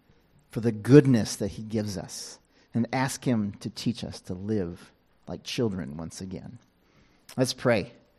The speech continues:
and then we'll celebrate him. Heavenly Father, thank you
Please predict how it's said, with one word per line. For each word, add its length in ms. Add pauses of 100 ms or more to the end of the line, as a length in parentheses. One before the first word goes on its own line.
(180)
and 80
then 80
we'll 120
celebrate 560
him. 280 (2250)
Heavenly 280
Father, 480 (3250)
thank 300
you 220